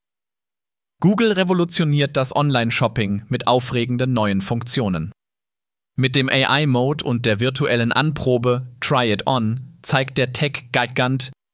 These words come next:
wie smart Einkaufen im Netz sein kann. Dank der cleveren Verbindung von Gemini, einem System für Sprachverständnis, mit dem riesigen Shopping-Graph, der über fünfzig Milliarden Einträge umfasst,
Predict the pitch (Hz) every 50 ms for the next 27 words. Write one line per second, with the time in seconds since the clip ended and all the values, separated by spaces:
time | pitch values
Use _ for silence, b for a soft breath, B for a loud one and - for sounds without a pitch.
0 | _ - 123 143 165 160 - - 143 127 127 131 131 - - 131 135 131 127 -
1 | 127 113 110 - - 120 - 127 127 127 131 127 127 - - 117 101 95 90 92
2 | - - 110 90 85 98 - _ _ _ _ _ _ _ _ _ _ _ _ _
3 | _ _ - 127 147 175 185 - - - 127 120 - - 151 160 156 151 156 151
4 | 139 - 143 120 127 131 135 131 135 139 135 - - 143 135 139 131 151 170 170
5 | 139 120 117 107 104 98 95 95 B B B B B B B B B B - 123
6 | 123 131 131 131 127 135 131 - - - 131 131 135 131 - 139 131 123 - -
7 | 139 135 143 - - - 110 101 - 127 117 117 - - 113 104 - - - b
8 | b b b _ _ _ _ - 127 135 135 131 127 127 120 151 160 131 135 127
9 | 135 127 127 - - 165 165 165 139 117 107 101 110 113 110 110 123 139 - -
10 | - 120 113 - 131 131 131 120 113 - - 156 165 165 - - - 139 131 -
11 | 139 135 131 123 120 113 113 110 117 120 - - 131 131 123 - - 107 98 95
12 | 95 101 - 101 98 - - 117 107 104 - - - -